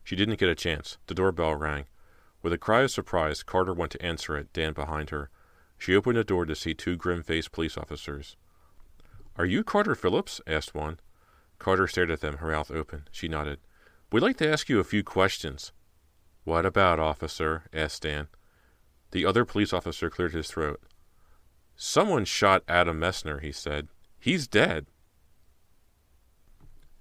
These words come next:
Chapter fifteen. Carter froze. The police officer strode into the house, shutting the door behind them.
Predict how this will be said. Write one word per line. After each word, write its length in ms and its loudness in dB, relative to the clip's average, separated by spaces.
Chapter 340 2
fifteen. 540 -4
Carter 300 4
froze. 540 0
The 100 -4
police 300 2
officer 420 -2
strode 320 -2
into 140 -4
the 140 0
house, 380 -6
shutting 280 -2
the 80 -2
door 180 -2
behind 340 -6
them. 180 -10